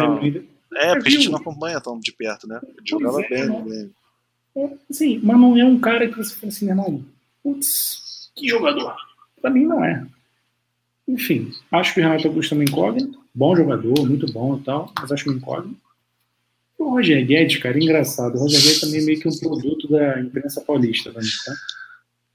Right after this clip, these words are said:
Speaker 1: Pra mim nunca entregou pra ser esse
Speaker 2: Não.
Speaker 1: Bebeto two thousand que o nego tá falando.
Speaker 2: <laughs> Não, não.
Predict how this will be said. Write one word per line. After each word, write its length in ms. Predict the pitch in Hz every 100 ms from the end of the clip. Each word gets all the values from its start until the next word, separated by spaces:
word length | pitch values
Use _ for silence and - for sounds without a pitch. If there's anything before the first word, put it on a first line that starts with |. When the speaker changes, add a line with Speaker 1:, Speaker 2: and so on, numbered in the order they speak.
| _ _ _ _ _ _
Speaker 1:
Pra 120 | -
mim 120 | 196 233
nunca 400 | 214 254 - 262
entregou 680 | 254 247 208 135 135 220
pra 160 | - 196
ser 500 | 180 - 190 226 320 -
esse 800 | 202 - 214 202 151 135 113 120
Speaker 2:
Não. 200 | 117 104 -
Speaker 1:
Bebeto 680 | 123 151 123 143 196 202 -
two 200 | - 202
thousand 440 | - 160 143 120 113 -
que 60 |
o 20 |
nego 140 | 120 113
tá 80 | 120
falando. 300 | 131 117 120 - - 120 -
Speaker 2:
<laughs> 340 | 123 - _
Não, 240 | 110 104 95 _ _ _
não. 200 | 104 95